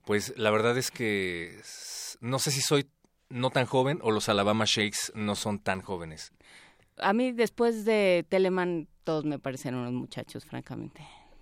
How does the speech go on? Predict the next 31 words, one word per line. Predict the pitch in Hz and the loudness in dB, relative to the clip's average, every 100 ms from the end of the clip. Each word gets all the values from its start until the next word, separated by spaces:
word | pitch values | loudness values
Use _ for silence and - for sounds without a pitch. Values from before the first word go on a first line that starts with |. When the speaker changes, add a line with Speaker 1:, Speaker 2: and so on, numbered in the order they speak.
| - | -14
Speaker 1:
Es | - 113 - | -4 -4 -2
una | 131 127 123 123 120 | -2 0 -2 -2 0
buena | 113 120 | 0 0
opción | 117 123 | 0 -2
para | 113 110 | -2 -2
celebrar | - 92 90 101 98 - | 0 -2 0 0 -2 -4
el | 98 87 82 80 80 80 80 - | -4 -4 -6 -6 -8 -10 -10 -6
aniversario | 101 98 90 110 110 | -2 -2 0 2 4
de | |
la | 95 | 2
Constitución, | 87 92 - 95 87 98 92 | -2 -6 -8 -8 -8 -8 -8
el | - 95 | -8 -4
centenario | 107 98 104 110 127 104 | -2 0 -2 -2 -2 -2
de | |
la | 87 | -4
Constitución | 90 85 87 - 92 87 | -6 -10 -12 -12 -12 -12
mexicana. | 80 - 82 78 | -14 -14 -14 -12
Speaker 2:
¿Los | - 147 | -6 -4
Alabama | 160 160 190 202 | 0 2 2 2
Shakes? | 202 233 - - | 2 0 0 -4
Speaker 1:
Sí, | 127 139 | -4 -4
sí. | 127 - | -6 -4
Speaker 2:
<laughs> | 190 | 0
¿Tú | 247 | 2
crees | 240 - | 2 0
que | 233 | 0
estaban | - - | 6 6
muy | 196 202 | 4 0
de | 180 | 2
acuerdo | 165 165 170 165 | 4 6 6 2
con | - 185 139 | 2 2 2